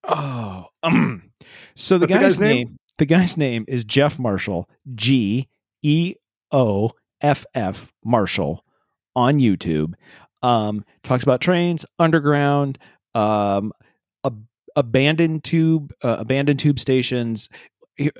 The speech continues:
Speaker 1: one of the other, by the way, just one of the other things that is just wild about this that, that Lisa's pointed out. He's talking about, "Oh, they're gonna build a new, they're building a new stop here, and they're using, um, they're using an, a, a tube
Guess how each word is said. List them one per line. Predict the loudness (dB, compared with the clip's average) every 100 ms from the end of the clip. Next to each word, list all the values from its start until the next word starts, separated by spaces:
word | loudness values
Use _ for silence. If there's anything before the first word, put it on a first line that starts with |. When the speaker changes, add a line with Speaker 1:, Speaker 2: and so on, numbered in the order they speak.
| -4
Speaker 1:
one | 2 4
of |
the | 4
other, | 2
by | 0 2
the | 2
way, | 2
just | 0
one | 2
of | 4
the |
other | 2 2
things | 2 0 -2 0
that | 0
is | 2
just | -2 -2
wild | -4 -6 -2 2 2 0
about | -2 -4 -4
this | -4 -4 -6 -16 _ _ _ _ -20 -20 -20 -2
that, | 0 0
that | -2
Lisa's | 2 2 0
pointed | 0 0 0
out. | -2 -4 -8 _ _ _ _ _ _ _ _
He's | -4 0
talking | 0 0
about, | 0
"Oh, | 2 2
they're | 4
gonna | 0 -2
build | 0 0 2
a |
new, | 2 2
they're | 2 0
building | 2 2 2
a | 2
new | 2
stop | 0 0 2 2
here, | -2 -4 -2 -2
and | 0
they're | 2 2
using, | 2 2 2 2 0 -2 -4
um, | -4 0
they're | 2
using | 2 2 0 -2 -2
an, | -2 -2 -2
a, | -2 2 2 0 -6 _ -6
a |
tube | -4 0 2 2 -2